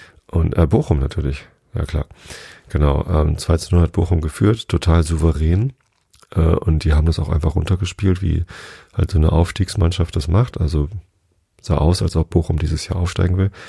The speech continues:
Und, ähm, dann hat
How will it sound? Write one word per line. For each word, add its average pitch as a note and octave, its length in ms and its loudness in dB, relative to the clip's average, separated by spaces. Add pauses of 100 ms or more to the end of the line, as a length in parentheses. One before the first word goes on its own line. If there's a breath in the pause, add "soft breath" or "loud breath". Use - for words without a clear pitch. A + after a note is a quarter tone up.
(460 loud breath)
Und, D#2 720 2 (720)
ähm, D2 440 0
dann D2 200 0
hat - 300 -4